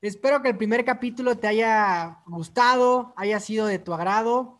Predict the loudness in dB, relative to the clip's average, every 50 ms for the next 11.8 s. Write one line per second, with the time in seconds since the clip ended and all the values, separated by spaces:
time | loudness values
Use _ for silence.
0 | _ _ _ _ _ _ -12 -10 -8 -6 -6 -6 -6 -6 -8 -8 -10 -12 -12 -8
1 | -4 -2 0 2 2 2 2 2 2 2 2 2 0 0 -2 -2 -4 -4 -4 -4
2 | -6 -6 -6 -6 -6 -6 -4 -2 0 0 0 0 -2 -2 -2 -2 -2 -4 -6 -8
3 | -8 -8 -6 -4 0 0 0 0 -2 -4 -2 -2 -2 -2 -4 -4 -6 -6 -6 -6
4 | -8 -8 -6 -4 -4 -6 -6 -8 -10 -10 -6 -4 -2 -2 0 0 -2 -2 -4 -6
5 | -8 -14 -20 _ _ _ _ _ _ _ _ _ -6 -4 -4 -4 -4 -4 -6 -6
6 | -6 -6 -8 -6 -4 -2 -2 -2 -2 -6 -8 -10 -10 -8 -6 -6 -6 -8 -10 -12
7 | -10 -8 -8 -6 -6 -6 -6 -8 -10 -12 -16 _ _ _ _ _ _ _ _ _
8 | -6 -4 -2 -2 0 2 2 2 4 4 4 4 4 4 0 -2 -2 -2 -2 -2
9 | -2 -4 -6 -8 -14 -14 -14 -10 -8 -8 -8 -8 -10 -12 -10 -8 -8 -6 -6 -6
10 | -6 -6 -6 -8 -8 -8 -6 -4 -4 -2 0 0 0 0 0 -2 -4 -10 -12 -10
11 | -10 -8 -6 -6 -6 -4 -2 -2 0 0 0 0 -2 -6 _ _